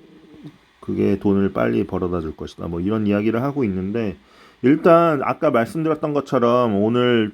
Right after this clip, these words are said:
중에 계속해서 이양으로 검색을 하셔서, 어, 유-, 관련 유-,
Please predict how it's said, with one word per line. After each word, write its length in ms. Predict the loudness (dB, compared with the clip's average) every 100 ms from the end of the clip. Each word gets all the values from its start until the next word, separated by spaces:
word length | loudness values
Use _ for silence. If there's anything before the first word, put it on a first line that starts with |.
| -6
중에 440 | -4 -2 0 -2
계속해서 500 | -2 -4 -2 -2 0
이양으로 520 | 0 4 4 4 0 0
검색을 500 | -2 -2 -2 -2 -2
하셔서, 540 | -2 -2 0 -2 -2 -8 -20 -20 -20
어, 280 | -8 -2 0 0
유-, 140 | -2 -2
관련 440 | 2 4 4 2
유-, 60 | -2